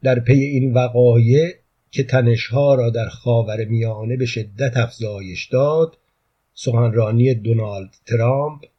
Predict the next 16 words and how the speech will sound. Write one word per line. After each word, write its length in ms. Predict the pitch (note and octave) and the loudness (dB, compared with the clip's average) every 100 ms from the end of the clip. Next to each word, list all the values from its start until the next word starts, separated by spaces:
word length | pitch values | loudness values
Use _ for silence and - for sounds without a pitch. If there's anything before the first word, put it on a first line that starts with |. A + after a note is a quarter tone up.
| _ _ A#2+ | _ _ -2
و 120 | B2 | -2
مواضع 920 | A2+ A2+ A2 A2 G#2+ G#2+ G2+ C#3+ A#2+ A2+ | 0 -2 -2 -6 -8 -10 -4 -2 0 -2
مقامات 880 | G#2 G#2+ - A2+ G#2 G#2 B2+ A#2 A#2+ - | -2 -10 -8 -8 -8 -4 -4 -4 -6 -14
ایرانی 840 | - G#2 G2 G2 G2 F#2+ A2 C#3 D3+ | -12 -12 -10 -12 -12 -8 -4 -2 -2
گویای 480 | B2 A#2+ C3+ C#3+ | -2 0 0 0
آن 240 | C#3+ C#3 A#2 | -2 -2 -4
است 360 | G2 - - | -6 -12 -12
که 120 | - A#2+ | -4 -2
دو 200 | A2+ A2+ | -2 -4
طرف 420 | A2 A#2+ D#3 - | -2 -2 -4 -4
دست 280 | C3+ A#2+ B2 | -6 -4 -4
کم 360 | A#2+ D#3 E3 - _ _ _ _ | -2 -2 -2 -10 _ _ _ _
در 180 | - B2 A#2+ | 0 2 2
وضعیت 640 | A#2+ A#2 A#2 C3+ D3 B2 | 0 -2 -2 -2 -2 -6
فعلی 500 | - - A2 A2+ C#3+ | -4 -6 -4 -4 -6
قصد 520 | D3+ B2 B2+ C#3 - | -6 -4 -4 -4 -8